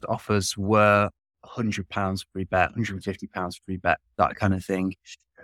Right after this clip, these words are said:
Slowly over time, moved and it's found its level now. They're kind of, like, stagnated a little bit in terms of the value level,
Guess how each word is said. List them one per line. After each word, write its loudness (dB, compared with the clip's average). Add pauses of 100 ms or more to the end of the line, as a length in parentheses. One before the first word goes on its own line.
(200)
Slowly 6
over 4
time, 0 (380)
moved -12
and -10
it's -12
found 4
its -10
level 0
now. -4
They're -8
kind -8
of, -12
like, -6 (180)
stagnated -6
a -4
little -6
bit -6
in -6
terms -8
of -20
the -12
value 0
level, -2